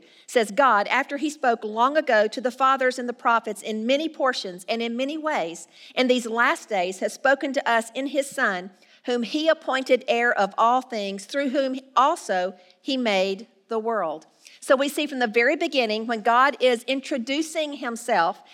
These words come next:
because that's what the Bible is. The Bible is a book about God.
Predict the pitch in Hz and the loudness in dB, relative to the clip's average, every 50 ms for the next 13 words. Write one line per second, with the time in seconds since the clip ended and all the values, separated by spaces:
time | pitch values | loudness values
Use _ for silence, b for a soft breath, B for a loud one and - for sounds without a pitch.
0 | B B B 247 233 - 254 233 - 262 277 330 - - - 311 311 - 269 247 | B B B -2 2 2 2 4 4 2 2 2 0 -2 -2 -2 0 -2 -2 0
1 | 247 240 233 226 220 226 214 220 185 165 147 156 - - _ _ _ _ _ _ | 2 2 2 2 0 -4 -4 -2 -2 -2 -2 -4 -6 -12 _ _ _ _ _ _
2 | _ _ _ _ _ B B B B B B - - 214 202 233 240 262 311 302 | _ _ _ _ _ B B B B B B 0 0 2 4 4 4 4 4 4
3 | 320 302 - 240 226 226 220 226 226 226 - _ _ - 220 220 226 254 226 190 | 2 2 2 2 4 4 4 2 2 -2 -10 _ _ -2 0 2 4 4 4 4
4 | 185 - - - _ _ - 208 202 202 196 180 208 208 202 185 156 139 - | 2 -2 -8 -20 _ _ -6 -2 0 0 0 0 0 -4 -4 -4 -6 -6 -8